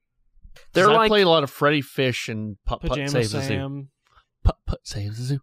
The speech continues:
Speaker 1: They are very puzzle-based.
Speaker 2: Yeah.
Speaker 3: Okay. Yes.
Speaker 2: Yeah, those
Speaker 3: Oh,
Speaker 2: are kiddie versions
Speaker 3: like
Speaker 2: of
Speaker 3: Nancy
Speaker 2: it. But
Speaker 3: Drew
Speaker 2: there's, like,
Speaker 3: games.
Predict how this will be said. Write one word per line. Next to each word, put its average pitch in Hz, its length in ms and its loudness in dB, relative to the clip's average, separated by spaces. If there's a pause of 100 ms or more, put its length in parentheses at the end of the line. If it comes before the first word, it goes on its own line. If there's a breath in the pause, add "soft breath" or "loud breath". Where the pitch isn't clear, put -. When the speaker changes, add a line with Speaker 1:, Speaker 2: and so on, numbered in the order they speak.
(100)
Speaker 1:
They 156 120 4
are 165 320 6
very 151 420 4
puzzle-based. 107 1080 -4
Speaker 2:
Yeah. 113 240 -2 (160)
Speaker 3:
Okay. 156 340 -8 (840 soft breath)
Yes. 147 260 -4
Speaker 2:
Yeah, 180 80 4
those 226 240 4
Speaker 3:
Oh, 233 60 4
Speaker 2:
are - 40 2
kiddie 165 320 2
versions 123 320 2
Speaker 3:
like 98 140 0
Speaker 2:
of 107 160 2
Speaker 3:
Nancy - 120 -2
Speaker 2:
it. 170 40 -4
But - 60 -2
Speaker 3:
Drew 175 100 2
Speaker 2:
there's, 196 160 2
like, 160 140 2
Speaker 3:
games. - 260 -20